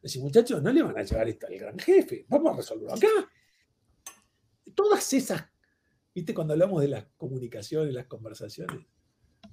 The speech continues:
este, los buenos directores de recursos humanos hacen muchas de esas cosas. Pero si no tenés el director de recursos humanos, tenés alguien que reporta a vos, sentate con alguien que vos, "Mira, yo quiero que vos,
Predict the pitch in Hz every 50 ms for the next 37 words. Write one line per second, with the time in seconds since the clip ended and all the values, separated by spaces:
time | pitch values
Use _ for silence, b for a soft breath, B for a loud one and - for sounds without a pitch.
0 | - _ - 113 110 - - - - - - 135 139 110 117 131 175 185 156 123
1 | 123 120 110 110 - 147 135 123 117 113 117 139 202 202 - 117 110 113 120 113
2 | 113 113 - - - - - - - - - 214 233 233 226 220 - 226 247 285
3 | 311 320 302 269 277 254 - - 208 190 165 160 160 160 175 190 151 165 170 185
4 | 208 254 277 262 240 - 165 165 190 190 - - - - 160 190 202 180 156 -
5 | 147 139 143 143 139 165 160 - 143 143 170 233 285 320 285 - _ _ _ -
6 | - 156 151 - 226 226 233 202 135 135 151 202 240 233 208 156 151 175 226 233
7 | 226 B B B B B _ - 147 139 139 139 185 185 160 208 202 190 147 135
8 | 131 135 170 233 277 269 - -